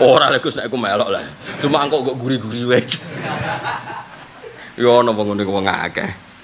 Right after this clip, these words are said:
Ribet. Qala Ibnul Ambari qauluhu al-wurud ad-dukhulu tafsirun,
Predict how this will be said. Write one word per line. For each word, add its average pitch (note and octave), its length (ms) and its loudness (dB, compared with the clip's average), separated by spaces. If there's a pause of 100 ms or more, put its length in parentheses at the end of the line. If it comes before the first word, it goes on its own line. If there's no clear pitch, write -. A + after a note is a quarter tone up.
(1000)
Ribet. F2 400 -4 (800)
Qala C3+ 320 4
Ibnul A#2 240 -2
Ambari A2+ 480 0
qauluhu A#2 400 2
al-wurud A2 400 0
ad-dukhulu A2+ 560 0
tafsirun, A2 720 0